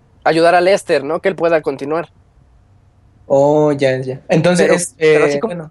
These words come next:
Speaker 1: canónico, tal vez no. Y la segunda secuela, no sé si te refieras a Flashback.
Speaker 2: Eh, creo que sí.
Speaker 1: Porque
Speaker 2: Es que según,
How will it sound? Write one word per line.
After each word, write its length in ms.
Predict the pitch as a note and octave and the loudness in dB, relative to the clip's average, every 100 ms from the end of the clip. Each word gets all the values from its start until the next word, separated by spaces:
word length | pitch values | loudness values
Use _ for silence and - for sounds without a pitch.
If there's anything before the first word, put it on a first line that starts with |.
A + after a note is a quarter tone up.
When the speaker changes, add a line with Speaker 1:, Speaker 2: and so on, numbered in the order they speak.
| - | -14
Speaker 1:
canónico, 840 | D3+ D#3 F#3+ A3 A#3 - A#3+ A#3+ | -14 -12 -8 -6 -6 -2 2 2
tal 240 | A3+ F3 F3+ | 4 2 2
vez 220 | F3+ E3 | 0 -2
no. 260 | E3 D#3+ - | -4 -4 0
Y 100 | E3+ | 2
la 160 | G3 | 2
segunda 360 | F#3+ G#3 A3+ B3+ | 2 0 0 -2
secuela, 440 | A3+ - A3 A#3+ | -4 -2 2 2
no 160 | F#3+ G#3 | 2 -2
sé 80 | A3+ | -6
si 120 | G#3 | -8
te 100 | F#3 | -8
refieras 420 | E3+ F#3+ G#3 G3+ | -6 -6 -4 -4
a 80 | D#3+ | -8
Flashback. 640 | - F3+ F#3 G3 F4 - _ _ _ _ _ _ _ _ _ _ _ _ _ _ _ _ _ - | -8 -8 -6 -6 -8 -12 _ _ _ _ _ _ _ _ _ _ _ _ _ _ _ _ _ -8
Speaker 2:
Eh, 260 | C3+ B2+ - | -6 -6 -8
creo 140 | D#3+ | -10
que 120 | F3 | -10
sí. 600 | - - - - - D3+ | -12 -12 -14 -14 -12 -4
Speaker 1:
Porque 140 | E3+ E3+ | -2 0
Speaker 2:
Es 60 | |
que 100 | - | 0
según, 260 | F3 F3 | 2 0